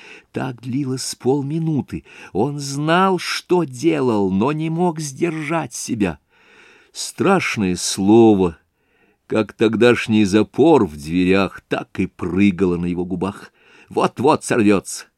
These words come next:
Вот-вот только спустить его, вот-вот только выговорить. «А что, если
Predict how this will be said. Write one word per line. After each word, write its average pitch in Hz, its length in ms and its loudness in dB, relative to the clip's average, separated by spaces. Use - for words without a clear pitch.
Вот-вот 185 540 2
только 220 280 4
спустить - 800 0
его, 185 300 2
вот-вот 202 520 2
только 247 400 2
выговорить. 233 600 2
«А 131 160 -2
что, 208 760 2
если 208 880 2